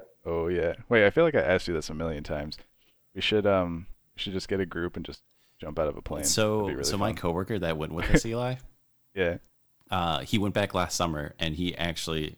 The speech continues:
Speaker 2: because it was still within that time frame, he has the, um, approval to, like, do, uh, a solo jump.
Speaker 1: Oh man.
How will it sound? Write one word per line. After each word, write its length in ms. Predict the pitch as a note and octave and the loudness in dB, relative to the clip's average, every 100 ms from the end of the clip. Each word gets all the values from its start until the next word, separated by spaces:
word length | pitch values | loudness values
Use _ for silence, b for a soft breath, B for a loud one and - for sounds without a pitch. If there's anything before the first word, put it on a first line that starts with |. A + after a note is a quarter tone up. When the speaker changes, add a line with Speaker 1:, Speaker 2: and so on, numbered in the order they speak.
| - | -10
Speaker 2:
because 400 | D#2+ - E2 D#2+ | -10 -4 -4 -4
it 80 | D#2+ | -6
was 120 | D2+ | -6
still 240 | - D#2 D2+ | -4 -4 -4
within 260 | D2 D2 | -6 -6
that 220 | D2 C#2+ - | -6 -8 -10
time 240 | C#2 D2 | -10 -8
frame, 300 | - G2 G2+ B B B B | -4 -4 -4 B B B B
he 200 | G2 F2 | -4 -4
has 640 | F#2 E2 E2+ E2 E2 - | -4 -4 -4 -4 -4 -6
the, 420 | - D#2 D2+ C#2+ | -6 -6 -4 -4
um, 320 | C#2 C#2 - - | -6 -8 -8 -8
approval 480 | - F2 E2 E2+ | -6 -4 -4 -4
to, 140 | - D#2 | -6 -8
like, 260 | C#2 C2+ | -8 -8
do, 440 | C#2+ D2+ D#2 D#2 D2+ _ _ _ _ _ - | -6 -4 -4 -4 -8 _ _ _ _ _ -16
uh, 200 | C2+ C#2+ D2 | -12 -10 -6
a 80 | |
solo 440 | - - D2+ E2+ F2+ | -4 -2 -2 0 -2
jump. 320 | G#2 A2 A#2 _ _ _ _ _ _ | -2 -4 -6 _ _ _ _ _ _
Speaker 1:
Oh 380 | A#2+ A#2+ G#2 F#2+ | 8 8 8 4
man. 500 | F2+ F#2 F#2+ G2 A#2+ | 0 0 0 0 -4